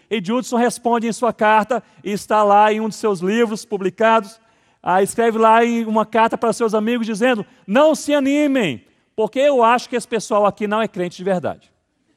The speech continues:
Então, nem o missionário está lá muito animado com o que está acontecendo.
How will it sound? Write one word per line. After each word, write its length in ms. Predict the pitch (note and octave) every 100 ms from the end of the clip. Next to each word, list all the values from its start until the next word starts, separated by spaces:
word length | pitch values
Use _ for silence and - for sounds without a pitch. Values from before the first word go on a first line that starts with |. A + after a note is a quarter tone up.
| _ _ _ _ _
Então, 120 | E3+
nem 140 | F3
o 60 | A#3+
missionário 520 | A#3+ - G#3 E3 F3+
está 300 | F#3 - F3
lá 180 | E3 D#3
muito 280 | D3+ D#3+ F3
animado 420 | E3+ C3+ C#3 D#3+
com 140 | D#3+
o 40 | D3
que 60 |
está 200 | - D3+
acontecendo. 600 | C#3+ D3 D3+ C#3 B2 G2+